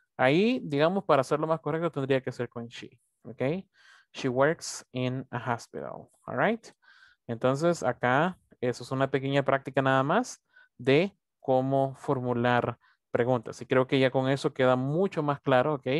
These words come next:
El orden, ¿verdad? Que se debe seguir a la hora de formular las preguntas.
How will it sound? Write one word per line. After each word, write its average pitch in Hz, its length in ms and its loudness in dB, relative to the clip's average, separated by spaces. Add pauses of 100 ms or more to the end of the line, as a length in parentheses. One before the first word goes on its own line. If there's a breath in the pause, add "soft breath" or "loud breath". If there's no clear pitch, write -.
(420 soft breath)
El 123 200 4
orden, 139 340 4
¿verdad? 120 280 2
Que 131 100 -6
se 127 140 -4
debe 123 260 2
seguir 135 460 -4 (420 soft breath)
a 127 80 4
la 120 160 4
hora 123 220 4
de 147 300 2
formular 120 760 -2
las 117 260 -4
preguntas. - 840 -14